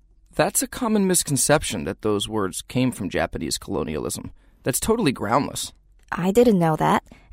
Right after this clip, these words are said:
Speaker 2: Anyways, 설날 sounds the best.
Speaker 1: I agree. By the way, my mom's gonna be nervous again.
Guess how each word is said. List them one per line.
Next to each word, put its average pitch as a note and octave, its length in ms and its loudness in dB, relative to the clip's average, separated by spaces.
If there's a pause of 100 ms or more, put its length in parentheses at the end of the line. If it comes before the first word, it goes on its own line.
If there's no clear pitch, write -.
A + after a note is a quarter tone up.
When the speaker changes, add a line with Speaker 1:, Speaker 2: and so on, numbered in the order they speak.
Speaker 2:
Anyways, D4+ 520 4
설날 C4+ 540 4
sounds F3+ 380 2
the F3 120 2
best. - 460 0 (360)
Speaker 1:
I E3 100 6
agree. B2+ 460 4 (280)
By D3+ 140 8
the C#3 120 4
way, A#2+ 320 6
my A#2+ 160 4
mom's C3 420 6
gonna G#2 160 -2
be G2 120 -2
nervous G#2 380 2
again. - 300 -8